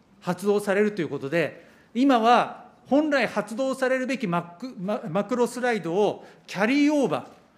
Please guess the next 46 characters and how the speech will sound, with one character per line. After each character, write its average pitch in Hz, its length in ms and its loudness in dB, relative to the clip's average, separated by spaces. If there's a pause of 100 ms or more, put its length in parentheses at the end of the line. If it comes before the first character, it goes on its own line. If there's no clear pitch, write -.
(140)
宝 208 320 2
く 208 80 -4
じ 156 80 -6
み 147 100 -6
た 143 80 -6
い 131 40 -4
で 123 60 -10
す - 60 -20
け 156 80 -12
ど、 - 60 -16
キ 208 60 -4
ャ 226 80 4
リ 269 160 2
ー 294 60 4
オ 294 80 2
ー - 20 -2
バ 202 160 2
ー - 20 -12
と 160 80 -10
い - 20 -8
う - 20 -10
こ 143 80 -8
と 139 100 -10
で - 60 -16
溜 240 100 -4
め 269 100 2
込 320 160 -4
ん 320 60 -4
で 233 80 2
る 175 60 -4
ん 139 60 -6
で 120 60 -12
す - 80 -18
よ。 135 80 -14
っ - 720 -20
て 277 80 0
こ 285 100 -2
と 294 100 0
は 247 80 4
ど 262 180 2
う 294 40 6
な 269 120 4
る 151 80 -4
か。 - 100 -14 (1120)
将 269 240 0
来、 180 320 4